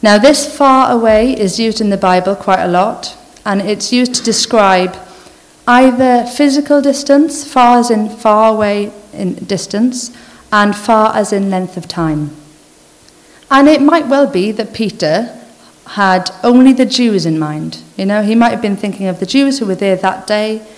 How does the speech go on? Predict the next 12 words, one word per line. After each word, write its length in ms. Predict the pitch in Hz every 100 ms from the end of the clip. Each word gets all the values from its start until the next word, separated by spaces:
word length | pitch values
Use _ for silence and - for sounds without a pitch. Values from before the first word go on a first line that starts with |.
| - - - -
and 200 | 208 202
the 80 | 202
Jews 320 | - 233 233
who 80 | 214
were 80 | 202
already 420 | - 247 220 175
dispersed 580 | 170 160 - 160 151 -
a-, 160 | 87 196
across 300 | - 170 -
the 120 | 156
world, 400 | 151 160 165 - - - - - - _
and 380 | 185 175 170